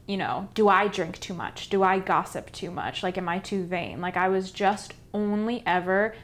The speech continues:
exhausting myself trying to see myself through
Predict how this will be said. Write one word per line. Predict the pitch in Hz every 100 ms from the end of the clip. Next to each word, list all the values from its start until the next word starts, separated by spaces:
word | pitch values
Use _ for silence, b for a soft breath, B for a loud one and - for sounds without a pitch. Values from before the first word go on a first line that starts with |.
| B
exhausting | 190 190 180 160 160 - 202 220
myself | 233 233 240 247 -
trying | 180 160 175
to |
see | 190 -
myself | 165 170 190 190 190 - -
through | 180 175